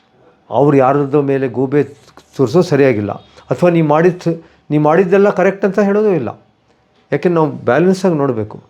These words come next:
ಸಾರ್ವಜನಿಕರದ್ದು ನೋಡಬೇಕು, ಪೊಲೀಸರದ್ದು ನೋಡಬೇಕು. ಆ, ಆ ಒಬ್ಬ ಜಡ್ಜ್, ಜಡ್ಜ್ ಥರ ನಮ್ಮನ್ನು ನಾವು ಇಟ್ಕೊಂಡು ನೋಡಿದಾಗ ಎಲ್ಲ ಆಗಿದ್ದು ಸಂದರ್ಭಾನುಸಾರ.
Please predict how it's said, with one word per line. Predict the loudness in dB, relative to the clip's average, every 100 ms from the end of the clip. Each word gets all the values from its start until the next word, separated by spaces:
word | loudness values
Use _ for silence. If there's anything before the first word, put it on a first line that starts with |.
| _ _ _ _ -10
ಸಾರ್ವಜನಿಕರದ್ದು | -2 0 2 2 0 0 -2 0
ನೋಡಬೇಕು, | 0 0 -2 -2 -2
ಪೊಲೀಸರದ್ದು | 0 -2 -2 -6 -10 -8
ನೋಡಬೇಕು. | -8 -8 -12 -20 _ -20 -20 _ -2
ಆ, | 2 4 2 0 -2
ಆ | 0 2
ಒಬ್ಬ | 2 2 0
ಜಡ್ಜ್, | 2 -2 -2 -8 -10 _ _ _ _ -18 -2
ಜಡ್ಜ್ | -2 -2 -2 2 4 4 4 2 0 0
ಥರ | 0 2
ನಮ್ಮನ್ನು | 0 0 0
ನಾವು | 0 -2
ಇಟ್ಕೊಂಡು | -2 -4 -4 -2
ನೋಡಿದಾಗ | -4 -2 -2 -4 -2 -2 -4 _ _ _ _ _ _ _ _ _ _ _ _ _ _ _ 2
ಎಲ್ಲ | 2 2 2 4
ಆಗಿದ್ದು | 4 4 2 0 -2 -2 -4
ಸಂದರ್ಭಾನುಸಾರ. | -4 -6 -2 -2 -2 0 -2 -2 -6 -6 -6